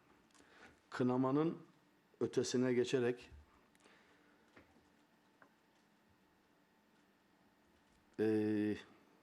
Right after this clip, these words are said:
beklentilerimizi ve eylemlerimizi ona göre yapmalıyız. Artık sadece kınama yeterli olmuyor maalesef. Maalesef. Yani, e, geçen hafta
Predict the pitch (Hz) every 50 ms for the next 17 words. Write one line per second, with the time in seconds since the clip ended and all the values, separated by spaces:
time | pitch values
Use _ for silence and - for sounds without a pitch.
0 | _ _ _ - 131 113 - 139 135 131 123 - 131 127 135 127 131 131 135 123
1 | 117 151 147 135 135 131 127 127 127 - - - - - - _ _ _ _ _
2 | _ _ _ _ _ _ _ - 117 123 117 123 123 123 127 131 127 123 127 131
3 | 127 120 131 165 175 175 - - - 113 120 123 120 110 107 101 101 98 95 92
4 | - - 101 95 92 92 92 - - - - - _ - - _ _ 117 101 -
5 | 110 - - 127 113 104 110 104 104 104 - - 113 107 101 101 104 104 101 98
6 | - 104 98 101 101 98 98 92 90 90 90 87 87 87 87 - - - - -
7 | - _ - _ _ _ _ - _ _ - - - - - - - - - -
8 | - - - - - - - - - - _ _ _ _ _ _ _ _ _ _
9 | - 117 113 104 95 90 - - - - - - - _ _ - 107 104 104 104
10 | 101 - - - - _ _ - - - _ _ _ _ _ - 113 107 104 104
11 | 110 113 113 110 113 117 113 107 - - - - - - - - - - - -
12 | - - - - - - - - - - - 107 113 110 - - 110 110 107 95
13 | - - 127 123